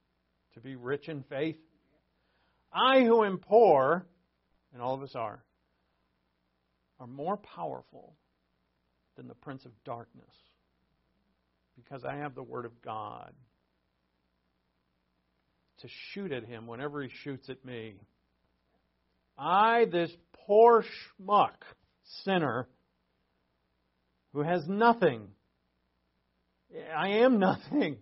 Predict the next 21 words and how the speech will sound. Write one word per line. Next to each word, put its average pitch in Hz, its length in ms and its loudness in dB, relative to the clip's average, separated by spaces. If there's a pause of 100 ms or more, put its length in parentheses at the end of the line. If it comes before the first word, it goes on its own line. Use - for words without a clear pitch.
(640)
I 151 140 -6
am 214 180 -8
more 170 200 -2
powerful 160 600 -6
because 131 340 -16
of 127 140 -20
God 156 300 -8
in 175 120 -12
me 143 320 -16 (460)
and 123 100 -18
his 143 160 -10
word 185 320 -6
in 123 140 -10
me 113 180 -20 (640)
than 123 80 -16
the 120 80 -16
prince 151 300 -16
of 143 160 -20
darkness 120 460 -10
who 127 80 -18
is 110 100 -20